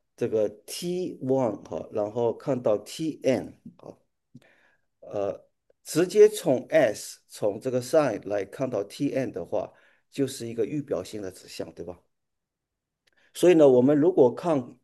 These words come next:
比喻的话，我们也是先要看到这个比喻哈，它当中，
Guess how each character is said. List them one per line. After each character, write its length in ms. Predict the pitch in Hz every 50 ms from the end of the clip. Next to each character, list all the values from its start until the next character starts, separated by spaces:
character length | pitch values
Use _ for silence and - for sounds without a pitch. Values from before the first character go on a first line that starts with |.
| _ _ _ _
比 160 | 139 120 110
喻 180 | 120 156 190 175
的 160 | - 117 110
话， 320 | 101 123 117 104 98 - - - - - _ _ _
我 120 | 113 117
们 160 | 113 123 147
也 160 | 147 117 113
是 340 | 113 117 - - - 139 127
先 320 | 123 - - 170 165 165 170
要 460 | 165 151 131 113 98 - - _ _ _ _ _ _
看 320 | - - 180 160 151 143 -
到 260 | 139 127 120 113 113
这 180 | 113 - 143 135
个 120 | 131 113
比 360 | 113 117 - - 127 117 117
喻 400 | 120 120 135 175 190 160 123 -
哈， 200 | - 107 98 101 101 -
它 200 | - - 135 131
当 340 | 131 - 190 175 170 175 170
中， 340 | 175 170 156 160 151 160